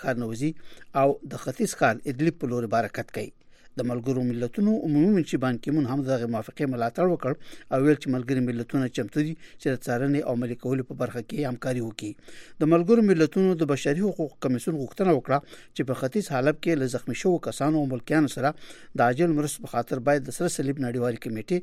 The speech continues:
یا آی سی آر سی ته د سوریې رژیم د ور-، باید د ورتګ اجازه ورکړي. دا نړیوال سازمان وایي چې په حلب کې د ملکي خلکو د ژوند وضع ډېره د اندېښنې او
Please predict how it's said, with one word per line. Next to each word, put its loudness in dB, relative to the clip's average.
یا 4
آی -2
سی -4
آر -8
سی -8
ته 4
د -2
سوریې 2
رژیم -2
د -4
ور-، -2
باید 2
د 0
ورتګ -2
اجازه 4
ورکړي. -8
دا 2
نړیوال 0
سازمان -2
وایي 4
چې -6
په 2
حلب 0
کې -20
د -4
ملکي -6
خلکو -2
د -4
ژوند -2
وضع 0
ډېره 4
د -4
اندېښنې 0
او -4